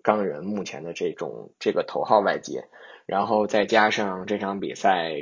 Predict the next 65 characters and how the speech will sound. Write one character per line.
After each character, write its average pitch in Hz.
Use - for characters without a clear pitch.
James 101
Conner 120
他 92
的 92
状 78
态 76
也 50
有 85
所 80
复 -
苏 87
嘛， 80
冲 98
了 87
一 98
百 82
码， 85
还 82
拿 80
了 82
一 82
个 80
大 -
阵。 -
所 104
以 107
我 95
感 67
觉 90
现 123
在 135
钢 117
人 92
目 139
前 95
来 87
讲， -
就 90
是 78
这 139
几 110
场 87
比 73
赛 85
打 -
下 80
来 71
看 90
的， 82
打 -
的 78
都 104
是 104
比 -
较 78
的 95
顺 71
的， -
就 -
是 85
顺 113
风 113
顺 110
水 -
的。 -